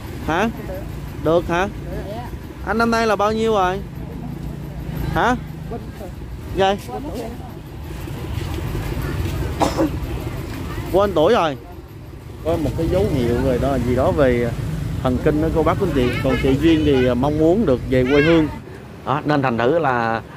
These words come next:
ờ, cuộc sống của anh ở, ờ, chia cắt hai vợ chồng á, thì, ờ, nó có điều gì đó thì nó, nó cũng bùi ngùi.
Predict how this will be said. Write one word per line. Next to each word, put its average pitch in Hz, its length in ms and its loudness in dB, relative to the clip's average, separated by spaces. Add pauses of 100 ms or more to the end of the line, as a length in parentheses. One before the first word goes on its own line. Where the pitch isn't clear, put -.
(240)
ờ, 113 240 0
cuộc 113 140 -2
sống 170 220 0
của 160 100 2
anh 147 180 4
ở, 117 460 4
ờ, 139 480 0
chia 165 240 0
cắt - 180 0 (240)
hai 156 200 2
vợ 139 100 4
chồng 131 280 2
á, 185 60 -2 (340)
thì, 123 240 6
ờ, 113 240 2
nó 131 140 0
có 190 160 0
điều 135 200 4
gì 113 140 0
đó 175 220 2
thì 139 120 -4
nó, 143 200 -2 (580)
nó 147 80 0
cũng 151 240 0
bùi 135 160 6
ngùi. 120 260 2